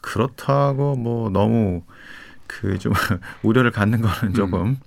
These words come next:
Speaker 1: 아니다 싶기도 합니다.
Speaker 2: 그러니까 많이 폭락하거나 그럴 가능성은 좀 너무 나간 거고, 그냥 조정 정도로 보면
Speaker 1: 네.
Speaker 2: 된다, 이거.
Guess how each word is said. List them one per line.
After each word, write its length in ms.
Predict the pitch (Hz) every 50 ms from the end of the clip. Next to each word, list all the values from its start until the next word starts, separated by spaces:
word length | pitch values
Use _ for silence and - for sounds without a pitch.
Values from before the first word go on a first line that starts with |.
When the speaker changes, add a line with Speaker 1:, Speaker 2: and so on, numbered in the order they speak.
| - - -
Speaker 1:
아니다 380 | - - 101 101 101 85 92
싶기도 420 | 92 95 - - - - 107 - 92
합니다. 360 | 95 104 104 95 87 90 110 -
Speaker 2:
그러니까 220 | - 117 113 113
많이 280 | 104 104 101 110 123 120
폭락하거나 600 | - - - 190 196 185 - - 143 135 131 127
그럴 340 | - 117 120 120 117 117 117
가능성은 580 | - 113 104 101 104 - 113 127 190 208 190
좀 220 | 165 170 170 160 131
너무 320 | 110 107 113 120 120 113
나간 340 | 104 98 98 98 104 104 101
거고, 400 | 90 87 80 - - 170 170 - - - - _
그냥 260 | - - 107 110 113
조정 380 | 101 - - 107 104 120 135 127
정도로 540 | 117 110 104 98 92 110 113 110 107 101 98 - - - - - - - - - 123 123
보면 220 | - 117 107 110
Speaker 1:
네. 100 | 107 104
Speaker 2:
된다, 160 | 101 98 123
이거. 300 | 139 123 104 101 95 90